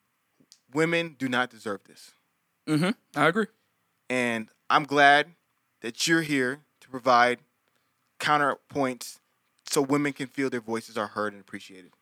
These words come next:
Speaker 2: I'm trying.
Speaker 1: Now that we said that. <sighs>
Speaker 2: Here we go.
Speaker 1: I didn't wanna do this.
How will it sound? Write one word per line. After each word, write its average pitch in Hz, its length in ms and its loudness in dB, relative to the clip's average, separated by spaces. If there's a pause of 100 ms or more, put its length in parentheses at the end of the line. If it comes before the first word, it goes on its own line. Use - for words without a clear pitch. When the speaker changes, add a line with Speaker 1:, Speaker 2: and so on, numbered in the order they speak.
(240)
Speaker 2:
I'm 160 120 -2
trying. 185 280 4 (1500)
Speaker 1:
Now 143 120 0
that 156 60 2
we 135 80 -8
said 127 240 -2
that. - 260 -10
<sighs> - 260 -2 (160)
Speaker 2:
Here 196 140 4
we 233 100 4
go. 127 160 0 (2250)
Speaker 1:
I 127 100 2
didn't 135 120 4
wanna 143 180 2
do 120 140 -4
this. - 300 -12